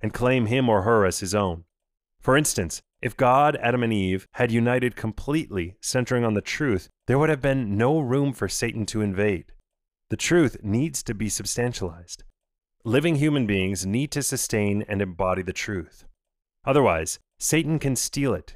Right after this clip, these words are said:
and misuse it. This is why I never reveal a new part of the truth until all conditions have been met and the truth has been substantialized to a certain degree. The unification principle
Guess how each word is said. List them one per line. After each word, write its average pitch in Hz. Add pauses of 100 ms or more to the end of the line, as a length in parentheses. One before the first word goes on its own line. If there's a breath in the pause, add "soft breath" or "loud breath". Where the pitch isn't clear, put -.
and 101
misuse 107
it. - (600)
This -
is 123
why 131
I 131
never 131
reveal 123
a 107
new 110
part 131
of 110
the 98
truth -
until 104
all 120
conditions 120
have 107
been 98
met 110 (120)
and 107
the 104
truth -
has 104
been 107
substantialized 95
to -
a 95
certain 98
degree. 95 (1300)
The 120
unification 151
principle 120